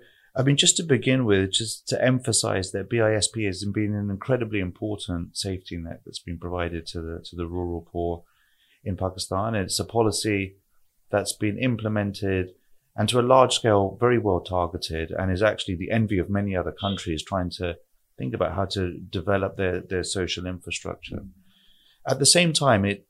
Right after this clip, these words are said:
it raises many other important questions in terms of the design of the social protection system for the poor. And the key question that's gone back decades is whether transfers to the poor, to the poor should be provided in the form of cash assistance as,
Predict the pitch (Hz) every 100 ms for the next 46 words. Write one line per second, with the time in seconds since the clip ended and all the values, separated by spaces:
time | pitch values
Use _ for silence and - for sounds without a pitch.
0 | _ - 117 73 113 127 135 131 110 113
1 | 120 127 120 110 107 95 92 92 101 92
2 | 87 - 98 - - 90 87 - 98 104
3 | 98 92 92 92 95 90 98 101 92 87
4 | - 92 - 90 87 - 95 - - 87
5 | 98 90 87 82 80 82 - 135 110 90
6 | - - - _ _ _ - 127 127 -
7 | 151 - 110 101 - 107 92 - 104 101
8 | 98 98 - 110 - 92 82 82 - _
9 | - - - 95 107 101 - 113 110 -
10 | 104 - 101 98 101 101 143 120 101 -
11 | _ - 98 - 139 98 - 123 117 104
12 | 90 95 95 92 92 87 82 - 92 82
13 | - _ - 82 - - - - - 123
14 | 107 92